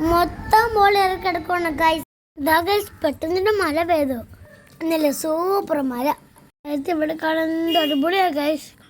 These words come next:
ഇപ്പൊ അത് നിങ്ങളെ കൂടെ കാണിക്കാന്ന് കരുതി. ഇത് കവിർ പുഞ്ചാണ് ഗൈസ്. ഇതിങ്ങനെ പരന്ന് കിടക്കാണ്.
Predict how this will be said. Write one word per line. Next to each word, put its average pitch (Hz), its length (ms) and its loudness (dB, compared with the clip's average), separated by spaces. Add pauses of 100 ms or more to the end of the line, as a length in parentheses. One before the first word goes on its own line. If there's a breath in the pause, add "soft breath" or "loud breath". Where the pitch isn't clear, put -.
(120)
ഇപ്പൊ - 180 -4 (120)
അത് 285 220 -2
നിങ്ങളെ 320 340 -2
കൂടെ 349 220 0
കാണിക്കാന്ന് 302 540 -2
കരുതി. 285 280 0 (340 loud breath)
ഇത് 277 120 -2 (140)
കവിർ 330 260 2 (120)
പുഞ്ചാണ് 330 460 0 (100)
ഗൈസ്. 269 240 0 (160)
ഇതിങ്ങനെ 320 320 0 (100)
പരന്ന് 262 580 0
കിടക്കാണ്. 294 520 -2